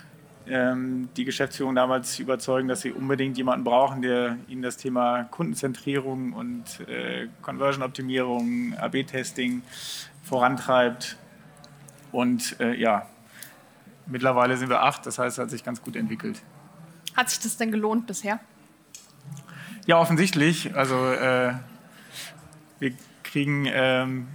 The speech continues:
Speaker 1: genug Budget, um, um weitere Leute zu suchen, weil wir, ähm, ja, bei einer Größe von Aux Money ist mittlerweile so dreihundert Leute groß, mit acht Leuten im Customer Experience Team. Das ist schon ein recht hoher, äh, Anteil,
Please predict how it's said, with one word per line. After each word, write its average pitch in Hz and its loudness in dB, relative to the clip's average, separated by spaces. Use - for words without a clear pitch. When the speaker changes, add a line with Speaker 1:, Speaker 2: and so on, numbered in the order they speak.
Speaker 1:
genug 147 0
Budget, 139 4
um, 135 0
um 127 -8
weitere 131 4
Leute 131 0
zu - -10
suchen, 151 -4
weil 127 2
wir, 123 2
ähm, 120 0
ja, 123 2
bei 120 -2
einer 123 4
Größe 143 2
von 135 0
Aux 127 -2
Money 131 0
ist 127 -6
mittlerweile 127 0
so 120 -8
dreihundert 120 0
Leute 135 -4
groß, 143 2
mit 131 -8
acht 135 2
Leuten 139 0
im 131 -6
Customer 135 -2
Experience 143 -4
Team. 147 -4
Das 127 -4
ist - -8
schon 135 -2
ein 131 -4
recht 135 0
hoher, 131 6
äh, 127 0
Anteil, 156 2